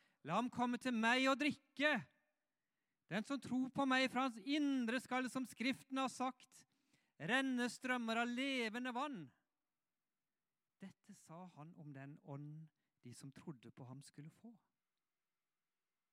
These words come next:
Så Jesus ønsket at vi skulle få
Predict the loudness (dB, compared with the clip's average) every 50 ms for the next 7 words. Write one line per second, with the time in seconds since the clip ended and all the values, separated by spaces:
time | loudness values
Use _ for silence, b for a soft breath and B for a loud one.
0 | _ _ _ _ _ _ _ _ _ _ _ _ _ _ _ _ _ _ _ _
1 | _ _ _ _ _ _ _ _ _ _ _ _ _ _ _ _ _ _ -20 -18
2 | -16 -14 -10 -8 -6 -6 -6 -8 -10 -14 -16 -18 -18 -16 _ -10 -8 -6 -6 -8
3 | -8 -10 -14 -18 -16 -16 -16 -16 -16 -18 -18 -16 -14 -14 -14 -14 -16 -20 _ _
4 | _ _ _ _ _ _ -20 -20 _ -16 -14 -14 -14 -14 -16 -18 -16 -14 -14 -14